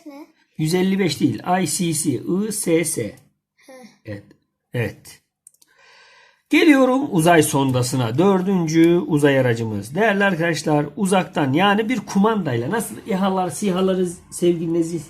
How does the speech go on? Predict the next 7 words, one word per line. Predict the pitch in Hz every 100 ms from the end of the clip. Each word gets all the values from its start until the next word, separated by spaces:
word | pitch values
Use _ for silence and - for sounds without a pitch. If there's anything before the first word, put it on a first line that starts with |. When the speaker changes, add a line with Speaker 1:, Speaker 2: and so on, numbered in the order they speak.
| _
Speaker 2:
kumandayla | - 175 170 165 160 151 147 - _ _ _ -
yönlendiriyoruz. | 139 147 151 143 135 135 147 214 - - _ -
Speaker 1:
Evet. | 277 - _ _ _ _ _ -
Speaker 2:
Uzayda | 165 170 220 233 233
da | 180
uzay | 185 156 185
sondası, | 247 240 247 233 214 240 240